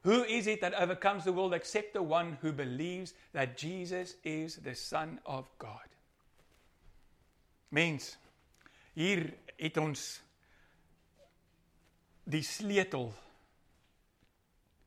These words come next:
van 'n lewe wat angsvry is. Kolossense twee vers nege en tien, het, is hy daar?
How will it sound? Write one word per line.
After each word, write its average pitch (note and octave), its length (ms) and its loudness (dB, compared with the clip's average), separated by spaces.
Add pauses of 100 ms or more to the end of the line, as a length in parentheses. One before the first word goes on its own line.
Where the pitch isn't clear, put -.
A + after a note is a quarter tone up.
(460)
van D3+ 160 2
'n C3+ 160 0
lewe D#3 380 2 (2750)
wat - 340 -6 (680)
angsvry D3+ 800 -4
is. - 380 -14 (2500)
Kolossense D#3+ 640 6
twee F3 240 4
vers C#3+ 240 4
nege C3+ 300 0
en C#3 160 -2
tien, C3 320 0 (220)
het, C#3 240 -12
is B2 80 -6
hy C3 100 -4
daar? B2+ 200 -6